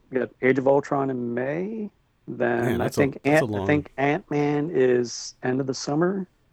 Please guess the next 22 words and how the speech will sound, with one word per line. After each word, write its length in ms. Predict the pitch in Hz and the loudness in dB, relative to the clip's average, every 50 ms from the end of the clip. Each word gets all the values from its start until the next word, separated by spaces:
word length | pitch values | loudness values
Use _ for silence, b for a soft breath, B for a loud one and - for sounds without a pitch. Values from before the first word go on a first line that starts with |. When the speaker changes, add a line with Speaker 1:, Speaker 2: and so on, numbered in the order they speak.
| _ _ | _ _
Speaker 2:
Didn't 240 | - 165 190 233 240 | 0 2 2 2 2
they, 300 | 240 233 220 214 202 175 | 2 4 4 4 6 6
uh, 320 | 156 147 135 135 127 113 - - _ _ _ _ | 6 4 4 4 2 0 -2 -8 _ _ _ _
they 100 | 135 143 | 0 0
just 320 | 139 - 175 240 240 - | 2 2 0 -2 -2 -2
reported 600 | - 220 - - - - 143 147 143 120 107 104 95 | -4 -4 -4 -2 -2 2 2 4 4 4 2 2 2
that 100 | 104 104 104 | 2 2 4
I 60 | 101 | 2
think 440 | 101 - - 156 165 185 - _ - | 0 0 0 0 0 0 -4 _ -6
that 180 | 139 139 139 | -6 -6 -2
they 140 | - 117 123 | -2 -2 -2
said 180 | 120 - 123 120 | 0 -2 -2 -2
that 120 | 110 104 | -2 -2
they're 120 | - 110 | -2 -4
gonna 240 | 107 110 117 113 107 | -2 0 0 0 0
start 360 | 104 - - 113 110 107 98 | -2 0 0 0 0 0 0
doing 340 | - 107 104 101 95 92 92 | 0 0 2 2 2 0 -2
three 580 | - - - - - - 113 107 110 120 127 127 | -4 -8 -12 -12 -8 -6 -4 -2 0 0 0 0
Marvel 380 | 110 92 90 98 104 113 120 | 0 0 -2 -2 -2 -2 -2
movies 360 | 123 131 131 135 143 143 139 120 | 0 0 -2 -2 -2 -4 -2 -2
a 60 | 98 | -2
year. 460 | 95 98 95 95 98 123 143 160 - | -2 0 -2 -2 -2 -4 -6 -6 -10